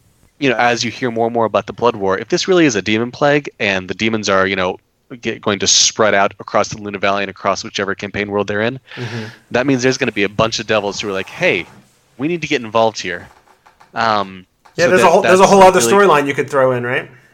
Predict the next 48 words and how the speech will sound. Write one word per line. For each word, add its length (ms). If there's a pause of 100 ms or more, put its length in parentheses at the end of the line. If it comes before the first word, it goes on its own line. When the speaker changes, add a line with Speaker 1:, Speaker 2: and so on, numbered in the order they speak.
(240)
Speaker 1:
Yeah. 280 (280)
Um, 320
and 80
if 80
you've 120
got 140
people 260
like, 260
uh, 80
like 180
Bajalin 360
who's 160
still 200
running 280
Tomar's 340
Crossing, 380
like, 180
you 60
wanna 80
talk 240
with, 160
about 160
somebody 240
who 100
will 80
make 180
a 80
pact 360
with 80
the 80
devil 440 (100)
Speaker 2:
Mm. 220
Speaker 1:
to 100
stay 320
in 120
power. 460 (800)
Um, 420 (580)
so 420
I, 140
I'm 180
looking 200
at 100
throwing 180
some 140
of 80
that 140
stuff 240
in. 300